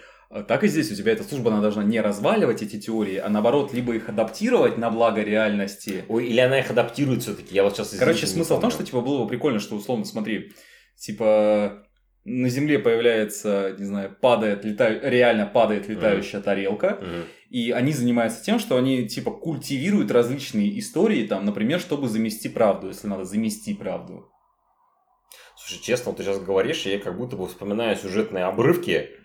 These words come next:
Speaker 2: того, что там как минимум у, у, у них появляется какая-то потусторонняя хрень, типа, по-настоящему, и люди, видя ее, начинают верить в какую-то фигню, и она, типа, фигня начинает мутировать. То есть там появляются какие-то там странные животные, люди придумывают снежного человека, в итоге появляется снежный человек.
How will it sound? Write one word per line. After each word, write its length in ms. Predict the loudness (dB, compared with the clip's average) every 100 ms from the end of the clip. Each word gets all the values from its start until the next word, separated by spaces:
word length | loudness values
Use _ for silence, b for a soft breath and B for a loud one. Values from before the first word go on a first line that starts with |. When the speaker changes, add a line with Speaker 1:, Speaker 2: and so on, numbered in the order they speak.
| b b b 2
Speaker 2:
того, 240 | 4 4
что 160 | 2 -2
там 180 | -2 -2
как 160 | -4
минимум 540 | -4 0 0 0 -2 -2
у, 220 | -2 -2 -4
у, 1120 | -6 -2 -2 0 -2 -4 -4 -2 -2 -2 -4 -12 -16 -20 -12 -4
у 60 |
них 220 | -2 0
появляется 420 | 0 4 6 4 2
какая-то 280 | -2 -2
потусторонняя 580 | -4 -10 0 2 2 0
хрень, 280 | 0 0 0
типа, 120 | -2
по-настоящему, 840 | -4 -4 0 2 2 0 -4 -4
и 140 | -4 -2
люди, 800 | -2 -2 -2 0 0 -2 -4 B B B B -10
видя 300 | -6 -2 0
ее, 240 | 2 2
начинают 340 | 2 0 0 2
верить 180 | 0
в 40 | -2
какую-то 340 | -6 -6 -6
фигню, 340 | -6 -2 4 4
и 60 |
она, 180 | 4 2
типа, 180 | -2 -6
фигня 180 | 0 0
начинает 300 | 2 -2 -2
мутировать. 680 | -4 -2 0 0 -4 -16 -12
То 60 |
есть 100 | -8
там 140 | -6 0
появляются 340 | 4 4 2
какие-то 300 | -2 -4 -6
там 80 | -6
странные 400 | -2 0 0 0
животные, 480 | 2 2 2 0 0
люди 220 | -2 -4
придумывают 480 | -4 -4 -2 -2 -2
снежного 240 | -2 0
человека, 260 | 2 0 0
в 40 |
итоге 160 | -6 -4
появляется 260 | -2 -2
снежный 220 | -2 -4 0
человек. 340 | 0 0